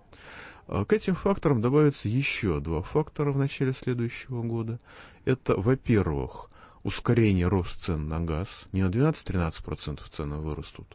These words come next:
а на двадцать пять. И, э, следующие три года будет трехлеткой ударного повышения цен на газ, который потащит за собой цены на электроэнергию и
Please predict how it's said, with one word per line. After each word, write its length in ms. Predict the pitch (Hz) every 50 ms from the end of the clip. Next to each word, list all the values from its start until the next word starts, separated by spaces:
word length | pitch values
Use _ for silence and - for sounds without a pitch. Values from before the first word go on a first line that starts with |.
| - - - - - - - - - -
а 120 | - 95 95
на 120 | 95 95
двадцать 460 | 90 98 95 92 90 - 87 - - -
пять. 360 | 87 82 80 87 - - - -
И, 260 | 92 95 92 85 -
э, 240 | - 92 82 82 80 82
следующие 440 | - - 104 98 98 - - - -
три 140 | - 90
года 300 | 92 95 107 113 95 92
будет 260 | 80 80 87 92 87 -
трехлеткой 540 | - 90 - - - 104 101 - - - -
ударного 460 | 82 85 85 95 90 87 82 78 76
повышения 520 | - - 80 82 82 - - 90 78 76
цен 300 | 76 - - - 76 78
на 140 | 78 80 82
газ, 280 | 87 107 117 117 - - - - - - - - - -
который 360 | - - - - 104 95 90
потащит 540 | - - 87 - - 98 90 - - 85 78
за 100 | 78 82
собой 400 | 80 - - 87 82 85 85 82
цены 400 | - - - 98 87 82 80 80
на 320 | 78 78 80 80 80 78 76
электроэнергию 1080 | 76 80 82 80 - - - 82 85 85 87 90 87 80 82 80 76 73 69 67 67 -
и 240 | - 85 80 80